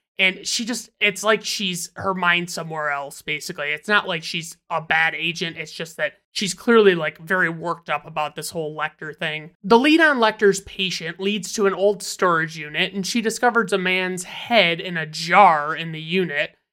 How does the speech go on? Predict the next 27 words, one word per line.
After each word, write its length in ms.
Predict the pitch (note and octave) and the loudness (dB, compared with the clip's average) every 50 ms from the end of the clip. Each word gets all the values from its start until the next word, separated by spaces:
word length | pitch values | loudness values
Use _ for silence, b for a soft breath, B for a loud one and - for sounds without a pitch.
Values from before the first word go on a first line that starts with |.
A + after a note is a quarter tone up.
| _ _ _ | _ _ _
And 120 | G3 G3 G3 | -4 -2 0
she 160 | - B3+ A3 | 2 2 2
deduces 580 | A#3 A3+ F3+ B3 C4+ B3 - C4 A#3 G3+ F3 | 2 0 0 0 0 0 -2 -4 -4 -4 0
that 160 | F3+ G#3 F#3+ F#3 | 4 4 4 4
it 100 | F3+ F3 | 2 -2
was 200 | F#3 F3+ F3 - | -4 -8 -8 -10
Lecter's 680 | E3+ E3+ F3 F#3 F3+ F#3+ F#3 - - G3 F#3 F3+ - | -12 -6 0 2 2 2 0 2 2 2 2 2 0
storage 480 | - - G3+ F#3+ E3+ E3 D#3+ D#3 D#3 - | -2 0 0 0 0 0 -2 -4 -6 -8
unit, 340 | D#3 D3+ D#3 D#3 E3+ F3+ F3 | -8 -8 -6 -6 -6 -6 -6
and 180 | F#3 F#3 F#3 F3+ | -6 -4 -2 -2
the 60 | D#3+ | -2
head 220 | E3 G3+ G#3 G3 | 0 0 0 2
in 60 | G3+ | 0
the 80 | F#3+ F3+ | -2 -2
jar 360 | E3+ - F#3 F3 F3 E3+ E3+ | -2 2 4 4 4 4 2
was 100 | E3 D#3+ | 0 0
actually 640 | F3+ E3 E3 - - F3 E3+ E3+ E3 D#3+ D#3+ D#3+ - | -2 -2 -2 -2 -4 -6 -4 -4 -2 -4 -4 -6 -8
made 300 | F3 F3 E3+ E3+ F#3 F#3 | -8 -4 0 0 2 2
up 180 | F3+ F3 F3 F3 | 2 2 0 -2
with 160 | F3 E3 D#3+ D#3 | -4 -10 -10 -10
women's 400 | D#3+ D#3 E3 F3 F3 F3 F3 - | -8 -6 -4 -2 -2 -4 -4 -6
makeup. 540 | E3 D#3+ D#3+ E3 E3 F#3+ F#3 F#3+ F#3+ - _ _ _ _ _ _ _ _ _ - | -6 -6 -6 -2 0 0 2 2 0 -2 _ _ _ _ _ _ _ _ _ 4
When 300 | G#3+ G#3+ G#3+ G#3+ G#3+ - _ _ | 4 4 4 4 -2 -8 _ _
she 240 | - - - A#3 | -4 0 0 0
sees 320 | G3 - - C4 B3+ A#3 F#3+ | 0 0 -2 -2 -2 0 2
Lecter 420 | G#3 G3+ G#3 G3+ G#3 - G#3 G3 | 4 6 4 4 4 4 2 2
again, 720 | F#3 E3+ D#3+ F#3 F#3 G3 G3+ G3 G3+ G3 G3 G3 G3 - | 2 2 2 2 4 4 4 4 2 0 -2 -4 -6 -10